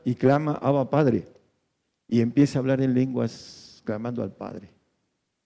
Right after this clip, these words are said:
Y cuando viene el Padre, ya hablamos con la autoridad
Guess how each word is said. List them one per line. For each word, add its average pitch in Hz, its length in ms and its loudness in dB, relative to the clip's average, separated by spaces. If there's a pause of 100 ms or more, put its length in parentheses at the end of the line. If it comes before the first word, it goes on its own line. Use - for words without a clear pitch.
(600)
Y 110 80 -6
cuando 127 260 0
viene 156 180 4
el 160 100 0
Padre, 156 520 4 (920)
ya 120 300 0
hablamos 123 540 -2
con 107 160 -10
la 101 80 -8
autoridad 104 580 -4